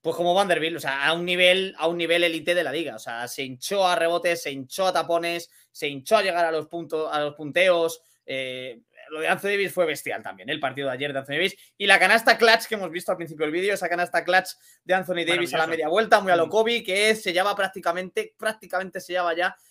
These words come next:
Speaker 1: la diferencia a la victoria, ¿no?
Speaker 2: Sí, ¿no? Y
Speaker 1: Eh,
Speaker 2: para
Speaker 1: buah.
Speaker 2: todo el que nos esté escuchando, y vamos, ni, ni tan siquiera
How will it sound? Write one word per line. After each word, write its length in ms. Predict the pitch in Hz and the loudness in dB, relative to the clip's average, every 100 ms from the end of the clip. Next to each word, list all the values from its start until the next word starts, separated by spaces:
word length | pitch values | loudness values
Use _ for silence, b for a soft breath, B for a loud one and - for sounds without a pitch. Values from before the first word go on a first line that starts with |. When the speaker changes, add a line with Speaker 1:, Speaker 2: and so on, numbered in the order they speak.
| b | b
Speaker 1:
la 80 | - | -2
diferencia 500 | 175 170 180 180 196 | 0 0 -4 -2 -2
a 20 | 185 | 0
la 80 | |
victoria, 460 | 160 143 190 139 104 | -2 -4 -4 -4 -4
¿no? 180 | 175 247 113 117 | -4 -4 -6 -4
Speaker 2:
Sí, 200 | 117 208 | 0 2
¿no? 240 | 170 190 | 2 2
Y 40 | 196 | 2
Speaker 1:
Eh, 60 | |
Speaker 2:
para 240 | 131 160 156 | 0 0 0
Speaker 1:
buah. 100 | 151 | -2
Speaker 2:
todo 160 | 175 | -2
el 80 | 175 | -2
que 120 | 170 | -2
nos 120 | 170 165 | -4 -6
esté 140 | 147 | -8
escuchando, 460 | 139 156 165 185 175 | -6 -2 0 2 0
y 480 | 139 135 135 131 123 135 | -2 -8 -12 -14 -18 -6
vamos, 340 | 151 151 - | -4 -4 -10
ni, 380 | 131 110 110 113 | -12 -12 -12 -12
ni 240 | 131 160 160 | -8 -6 -2
tan 160 | 160 | -2
siquiera 360 | 151 147 160 | -2 -2 2